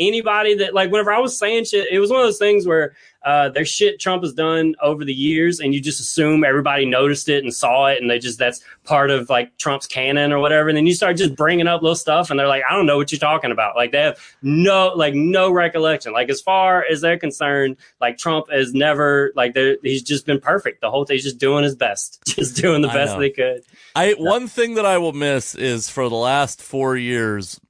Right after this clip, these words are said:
Speaker 2: my dad's a conservative and my, uh, father-in-law, they're both like, I, I mean, they're Wash-, I've, I've tried to make this joke on stage, but they're Washington conservatives, which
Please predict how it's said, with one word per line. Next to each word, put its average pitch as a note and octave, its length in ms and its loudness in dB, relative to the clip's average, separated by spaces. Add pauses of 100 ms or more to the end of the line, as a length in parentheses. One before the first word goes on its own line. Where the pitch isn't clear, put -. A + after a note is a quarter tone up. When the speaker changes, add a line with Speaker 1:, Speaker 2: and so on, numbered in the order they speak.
Speaker 2:
my B2 240 -2
dad's B2+ 420 0
a B2+ 60 -6
conservative A2 840 -6
and A2 160 -8
my, G#2 240 -4
uh, G2 220 -6
father-in-law, G2+ 880 -4 (460)
they're D3 100 2
both F3 260 -2
like, D3+ 300 0
I, D3 200 0
I - 60 -10
mean, D3 100 -4
they're D3 120 0
Wash-, C3+ 420 -2
I've, B2 380 -4
I've B2+ 160 -6
tried G3 160 2
to D#3 60 -4
make C3+ 140 -4
this A#2+ 100 -12
joke B2 200 -4
on G#2+ 140 -8
stage, G#2 400 -8
but A2+ 120 -8
they're A2+ 180 -4
Washington A2+ 680 -6
conservatives, A2+ 720 -6
which A2 300 -12